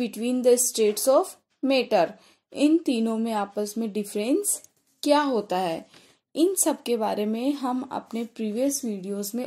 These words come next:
already डिस्कस कर चुके हैं। So students, in this video we will learn about change of states of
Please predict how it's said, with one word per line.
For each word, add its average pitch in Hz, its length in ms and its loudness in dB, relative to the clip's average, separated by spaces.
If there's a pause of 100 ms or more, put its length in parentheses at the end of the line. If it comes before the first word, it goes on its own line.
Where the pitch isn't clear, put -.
already 196 540 -4 (520)
डिस्कस 311 520 -2 (140)
कर 349 180 0
चुके 285 360 -6
हैं। 233 280 -8 (1700)
So - 220 2 (340)
students, 226 840 0 (380)
in 220 200 -2
this 339 340 2
video 196 440 -4 (840)
we 233 100 0 (100)
will 330 240 4
learn 226 400 2
about 208 500 -2 (520)
change 262 460 0 (120)
of 208 280 -2
states - 720 -2
of 269 340 0